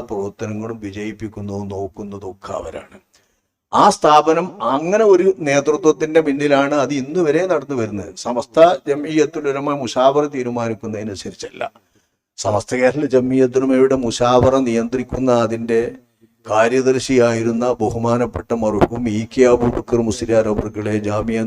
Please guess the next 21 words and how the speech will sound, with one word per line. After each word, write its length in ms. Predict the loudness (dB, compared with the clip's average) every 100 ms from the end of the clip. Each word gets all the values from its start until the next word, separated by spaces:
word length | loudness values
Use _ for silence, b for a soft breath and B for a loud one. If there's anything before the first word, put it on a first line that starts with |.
| -4
നൂരിയയിൽ 340 | -2 -4 -2
നിന്ന് 180 | -4 0 0
പുറത്താക്കിയതാണല്ലോ 920 | 0 -4 -4 -2 -4 -4 -6 -8 -14 _ _ _ _ _ -4
യഥാർത്ഥത്തിൽ. 520 | -2 -2 -6 -14 -18 _ _ _ _ _ _ _ _ _ -16
അങ്ങനെ 220 | -6 -4
പുറത്താക്കാൻ 540 | -4 -4 -2 -2 -2 -6 -6
സമസ്തയുടെ 480 | -8 -8 -4 -4 -4 -6
ജനറൽ 240 | -6 -8 -10
സെക്രട്ടറിയെ 400 | -6 -4 0 -2
പുറത്താക്കാൻ 540 | -2 -6 -4 -2 0 2 2
അധികാരമുള്ള 640 | 2 4 6 4 2 0 2
തരത്തിലുള്ള 440 | 0 -2 -8 2 2
ഒരു 80 | 2 -4 0
ഭരണ-, 400 | 0 0 -6 -4 -2
ഒരു 100 | -2 0 0
ഭരണസമിതിയാണല്ലോ 760 | 2 0 -2 -4 -2 0 0
അതിനുള്ളത്. 360 | -4 -4 -6 -8 -14 _ _ _ _ _ _ _ _ _ _ _ _ _ _ _ -6
അതിന്റെ 260 | 0 2 2 4
പഴയ 260 | 4 6 8
കാലത്തെ 400 | 8 8 6 6 4
യോഗങ്ങളിൽ 520 | 6 6 6 4 4